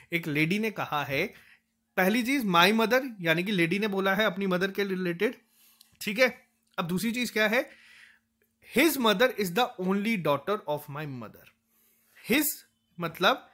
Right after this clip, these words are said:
मान लो यहां कहीं मैंने बनाया वो आदमी। अब इसका क्या कहा गया है, इसकी जो मदर है, ठीक है, वो एकमात्र बेटी है किसकी? उस लेडी की मदर की।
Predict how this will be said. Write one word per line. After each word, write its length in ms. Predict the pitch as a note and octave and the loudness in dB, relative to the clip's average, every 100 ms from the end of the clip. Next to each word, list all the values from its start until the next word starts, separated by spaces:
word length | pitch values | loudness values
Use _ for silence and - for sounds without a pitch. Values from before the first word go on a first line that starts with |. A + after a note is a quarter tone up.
| _ _ _ _ D#3 | _ _ _ _ 0
मान 240 | E3+ F3+ | 4 4
लो 80 | A3+ | 2
यहां 380 | G3+ D#3 E3+ G3 | 0 -2 0 -2
कहीं 260 | E3+ E3+ | -2 -4
मैंने 200 | F3+ C#3+ | -2 -4
बनाया 380 | C#3 B2+ A#2 D3 | -6 -8 -6 -6
वो 160 | G#3 F#3 | -2 -4
आदमी। 540 | C#3+ C3 A#2+ A#2+ - _ _ _ _ _ _ _ _ _ - | 0 -2 -2 -12 -16 _ _ _ _ _ _ _ _ _ -2
अब 240 | B3 B3 - | -2 0 -2
इसका 480 | D4 - - D4+ D4 | -2 -2 0 2 2
क्या 220 | B3+ A#3+ | 2 0
कहा 280 | A#3 D#3 D#3+ | 0 -2 -2
गया 240 | C#3+ B2+ | -4 -4
है, 280 | D3 G#3+ - - - - - _ | -2 -4 -4 -20 -20 -20 -20 _
इसकी 520 | B3+ A#3+ - D4+ E4 D#4+ | -2 -2 -2 0 2 2
जो 200 | D4 D4+ | 0 0
मदर 400 | F#3+ D3+ F3+ C3+ | 2 2 2 0
है, 300 | B2 G#2 _ _ _ _ _ _ _ _ _ _ _ _ _ _ _ _ _ _ _ | -6 -12 _ _ _ _ _ _ _ _ _ _ _ _ _ _ _ _ _ _ _
ठीक 200 | - A3 | -6 2
है, 200 | A#3+ C#3+ - - - _ | 4 4 -2 -20 -20 _
वो 120 | F#3+ B3 | -4 0
एकमात्र 760 | A3 C4+ A#3 F#3 F#3+ G3 D4+ | 2 0 2 6 6 4 -4
बेटी 360 | A3+ G3 G3 G#3+ | 0 0 0 -2
है 120 | A3 | -2
किसकी? 520 | G#3+ F#3 - A3 D4+ E4+ _ _ _ _ | -4 -10 -8 -6 -6 -8 _ _ _ _
उस 160 | G3 F#3 | -14 -4
लेडी 220 | E3+ D#3 | -2 -2
की 120 | F#3+ | -4
मदर 260 | G#3+ C3+ C3 | -4 -6 -10
की। 300 | C3 - | -14 -20